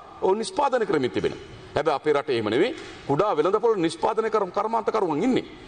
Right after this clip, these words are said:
ඔවුන් ජාත්‍යන්තර වෙළඳපොළට යන්න ඕන. ඒකට සැලසුමක් අපිට අවශ්‍යයි. කෙසේ වුවත්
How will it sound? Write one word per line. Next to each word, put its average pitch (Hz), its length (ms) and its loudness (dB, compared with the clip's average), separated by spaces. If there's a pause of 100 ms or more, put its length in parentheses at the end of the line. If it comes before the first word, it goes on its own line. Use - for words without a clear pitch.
(140)
ඔවුන් 143 220 2
ජාත්‍යන්තර 165 500 2
වෙළඳපොළට 180 360 2
යන්න 143 260 0
ඕන. 233 220 0 (300)
ඒකට 156 260 2
සැලසුමක් 165 380 -2
අපිට - 180 -6
අවශ්‍යයි. - 420 0 (300)
කෙසේ 269 320 2
වුවත් 175 220 0